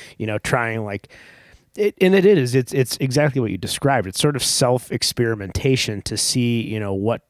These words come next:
can make you better, faster, stronger. You know, is whether it's using, um, or, you know, trying functional mushroom supplements to see if it helps, you know, improve cognition. Um, or, you know, I, I tried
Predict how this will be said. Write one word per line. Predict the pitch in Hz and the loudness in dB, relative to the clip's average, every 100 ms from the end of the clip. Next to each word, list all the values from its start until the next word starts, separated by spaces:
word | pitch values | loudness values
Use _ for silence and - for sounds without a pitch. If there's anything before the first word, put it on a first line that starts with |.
| - | -14
can | - 113 101 101 101 | -6 -6 -6 -8 -6
make | 107 - | -6 -4
you | 107 | -4
better, | 98 110 104 | -2 -2 -4
faster, | - 101 92 90 | -4 -8 -8 -8
stronger. | - 123 120 85 - - - _ _ _ _ - - - | -6 -4 -6 -6 -12 -20 -20 _ _ _ _ -20 -18 -8
You | 120 | -4
know, | 104 | -2
is | 95 98 | -2 -4
whether | - 117 107 101 | -4 -2 -2 -4
it's | - | -4
using, | 113 107 101 98 - | -4 -4 -6 -10 -8
um, | 98 90 90 - - - - - | -8 -8 -10 -14 -20 -20 -20 -12
or, | 110 | -6
you | 104 | -4
know, | 107 | -4
trying | - 123 110 | -2 -2 -4
functional | - 120 - 110 101 98 - | -6 -6 -4 -4 -2 -4 -4
mushroom | 113 113 - 113 107 104 98 | -6 -6 -4 -4 -6 -6 -6
supplements | - 123 104 110 104 104 | -2 -2 -2 -6 -8 -8
to | - | -6
see | - 110 | -4 -4
if | 95 - | -4 -6
it | 95 | -6
helps, | 107 101 - - - | -4 -6 -6 -8 -6
you | 98 | -6
know, | 85 | -8
improve | 104 - 107 | -8 -4 -4
cognition. | - 87 87 135 127 - 120 117 - _ - - - - _ | -4 -8 -4 -2 -2 -2 -2 -4 -10 _ -20 -20 -20 -20 _
Um, | - 104 98 95 95 | -4 -2 -2 -6 -8
or, | - 110 101 95 98 | -2 -2 -2 -4 -4
you | 110 | -4
know, | 104 | -2
I, | 117 113 | -2 0
I | 120 | -2
tried | - 120 110 104 | 0 -2 -2 -6